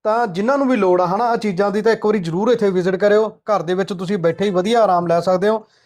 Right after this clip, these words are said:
ਤੇ ਇੱਕ ਤੁਹਾਨੂੰ ਹੋਰ ਚੀਜ਼ ਦਿਖਾਉਣੇ ਆ, ਜਿਨ੍ਹਾਂ ਨੂੰ ਸ਼ੂਗਰ ਦੀ, ਅਹ, ਦਿੱਕਤ ਹੁੰਦੀ ਹੈ ਨਾ ਬਈ, ਉਹ ਆਉਂਦੀਆਂ ਨਾ ਆਪਣੇ ਕੋਲੇ ਆ, ਆ, ਆਹ ਦੇਖੋ ਤੁਸੀਂ ਹਨਾ,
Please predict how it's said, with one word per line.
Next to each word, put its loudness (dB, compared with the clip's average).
ਤੇ 2
ਇੱਕ -2
ਤੁਹਾਨੂੰ 2
ਹੋਰ 2
ਚੀਜ਼ 0
ਦਿਖਾਉਣੇ 0
ਆ, 2
ਜਿਨ੍ਹਾਂ 0
ਨੂੰ 2
ਸ਼ੂਗਰ 0
ਦੀ, -2
ਅਹ, 2
ਦਿੱਕਤ -2
ਹੁੰਦੀ 2
ਹੈ 2
ਨਾ 0
ਬਈ, -2
ਉਹ 4
ਆਉਂਦੀਆਂ 0
ਨਾ 0
ਆਪਣੇ 0
ਕੋਲੇ 4
ਆ, -2
ਆ, 0
ਆਹ 0
ਦੇਖੋ -4
ਤੁਸੀਂ -4
ਹਨਾ, -2